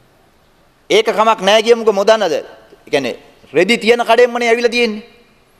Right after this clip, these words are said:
හැබැයි වෙන්න පුළුවන් තව දෙයක් තියෙනවා. රෙදි අඳින්න නැති කට්ටියත් ඇවිල්ලා හාරසීය කාඩ් එක තුන්සිය පනහට ගන්න පුළුවන්කම තියෙනවා. ඇයි කාඩ් ප්‍රමාණයක් එකතු කරගෙන ගිහිල්ලා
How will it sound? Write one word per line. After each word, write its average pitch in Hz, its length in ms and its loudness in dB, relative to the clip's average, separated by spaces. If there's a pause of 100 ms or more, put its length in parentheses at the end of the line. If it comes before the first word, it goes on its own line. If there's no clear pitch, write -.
(380)
හැබැයි 269 220 4
වෙන්න 277 200 0
පුළුවන් 294 200 -2
තව 294 160 4
දෙයක් 302 220 2
තියෙනවා. 127 340 -10 (600)
රෙදි 277 320 0
අඳින්න 302 320 -2
නැති 320 180 0
කට්ටියත් 262 440 0
ඇවිල්ලා 214 400 4 (800)
හාරසීය 277 640 2
කාඩ් 247 360 2
එක 269 100 2
තුන්සිය 294 300 0
පනහට 262 300 2
ගන්න 185 200 0
පුළුවන්කම 120 300 -2
තියෙනවා. - 300 -20 (1400)
ඇයි 196 180 2
කාඩ් 226 280 4
ප්‍රමාණයක් 247 440 2
එකතු 233 140 0
කරගෙන 254 260 2
ගිහිල්ලා 294 420 2